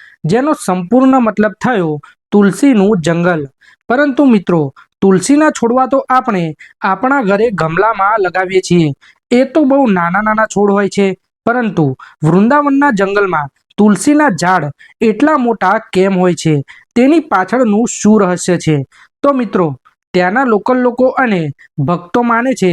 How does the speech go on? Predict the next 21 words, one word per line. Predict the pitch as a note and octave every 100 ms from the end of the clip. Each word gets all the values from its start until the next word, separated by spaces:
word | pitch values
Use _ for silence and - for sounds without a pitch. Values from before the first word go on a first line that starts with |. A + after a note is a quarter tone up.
| E3+
કે | G#3 F3+ D3+ - - - -
આ | B3 C4+ C4+
તુલસીના | G#3 - A#3+ B3 F#3
ઝાડ | E3+ E3 C#3+ - _ -
કોઈ | C#4 D4+
સાધારણ | - G3 E3+ C#3 G3+ A#3+ G#3
ઝાડ | F#3+ G3
નથી, | G#3+ G#3+ E3+ C3+ - _ -
પરંતુ | G3+ G3+ F#3 D#3 C#3 C3 _ -
ગોપીઓ | C#3+ E3+ F3+ F#3 G3
છે. | - D3+ C#3 - _ _
જી | C#3+ C3 C4 G3+
હા | F#3
મિત્રો, | F#3+ E3+ C#3+ C#3 - _ _ _ G3+
તે | B3+
જ | A#3+
ગોપીઓ | A3 C4 F#3+ F3+ D#3+ C#3+ -
જે | C#3+ F#3+ E3 C#3 _ _ D3
ભગવાન | E3+ E3+ C4+ D4
શ્રી | - A3 G#3
કૃષ્ણ | G3+ G#3